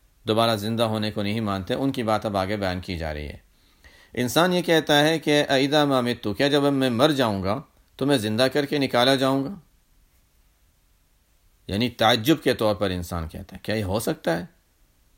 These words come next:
قبر میں چلے گئے، ہمارے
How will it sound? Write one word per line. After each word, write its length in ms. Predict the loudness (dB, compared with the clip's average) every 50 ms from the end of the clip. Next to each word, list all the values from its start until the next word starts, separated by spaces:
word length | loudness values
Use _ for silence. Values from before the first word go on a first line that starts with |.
| _ _ _ _ _ _ _ _ _ _ _ _ _ _ _
قبر 240 | -2 2 4 4 4
میں 140 | 4 0 -2
چلے 300 | -2 0 0 0 0 0
گئے، 240 | -2 -2 -4 -4 -8 -16 _ _ _ _ _ _ _ _ _ _ _ _ _ _ -8
ہمارے 400 | -4 -2 0 0 0 0 -2